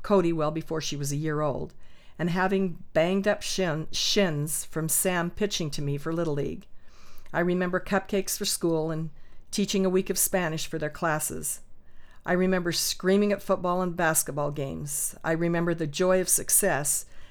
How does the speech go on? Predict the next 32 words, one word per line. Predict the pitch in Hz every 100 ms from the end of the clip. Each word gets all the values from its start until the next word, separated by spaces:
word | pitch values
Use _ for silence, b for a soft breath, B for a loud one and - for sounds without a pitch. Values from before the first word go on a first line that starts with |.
| b
as | 151 147
Kevin | - 185 170 160
won | 156 147
diving | 160 156 143 143
at |
state, | - - 156 139 - - b b b
and | 170
the | 170 -
agony | 202 202 196 175
of | 156
defeat | 156 147 180 139 -
when | 147
sports | - - 160 - -
didn't | 151 -
go | 147 143
well. | 135 76 156 - b b b b -
I | 160
remember | 165 175 170 180
homework | - 180 170 165 170 - -
and |
scripture | 175 - 180 -
study | 165 - 156 151
and | 151 160
family | 160 151 160
prayer. | - 160 143 - - - - b b b b b
Is | 147
there | 180 170
a |
talent | 147 - 180 180 226 285 -
in | 156
raising | 147 156 160 143
kids? | 135 - 139 170 - -